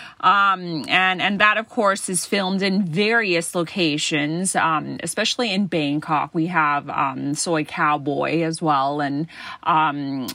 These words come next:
in, in Krabi as well. So, I mean, it, it's quite incredible.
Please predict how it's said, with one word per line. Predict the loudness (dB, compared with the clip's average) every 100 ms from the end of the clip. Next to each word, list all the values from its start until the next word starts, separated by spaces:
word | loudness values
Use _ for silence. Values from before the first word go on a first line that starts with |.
| -10 -10 -2
in, | -2
in | 0 -2 -2
Krabi | -2 0 0 0 0 0
as | 0 0 -2
well. | 2 2 2
So, | -2 0 2
I | 2
mean, | 0 -2 -2
it, | -2 -2
it's | -2 -6
quite | 0 2 2 -2
incredible. | -4 -4 0 0 2 2 0 -2